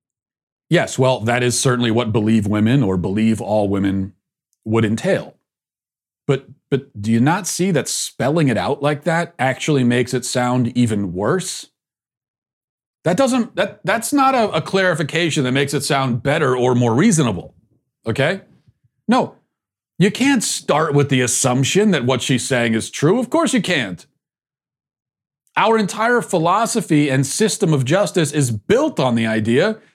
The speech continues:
that you start with the assumption, presumption of innocence of the accused.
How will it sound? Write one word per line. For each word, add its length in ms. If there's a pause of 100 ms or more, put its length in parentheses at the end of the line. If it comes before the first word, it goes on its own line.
that 100
you 120
start 440
with 160
the 100
assumption, 800 (260)
presumption 760
of 240
innocence 800
of 160
the 100
accused. 800